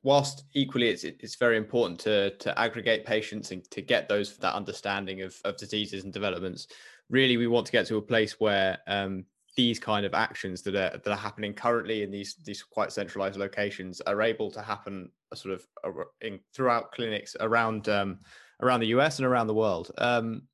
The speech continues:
so, so David, i-, in terms of, um, the care of patients at, um, at the Rady Children's Hospital, um, h-, have you seen, as, as sort of, um, whole genome sequencing has become more, more accessible, cheaper, quicker,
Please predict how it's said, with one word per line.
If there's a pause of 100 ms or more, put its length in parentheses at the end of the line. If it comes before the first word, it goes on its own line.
(280)
so, (280)
so
David, (100)
i-,
in
terms
of, (140)
um, (640)
the
care
of
patients
at,
um,
at
the
Rady
Children's
Hospital, (480)
um, (200)
h-,
have
you
seen, (300)
as,
as
sort
of,
um,
whole
genome
sequencing
has
become
more,
more
accessible,
cheaper,
quicker,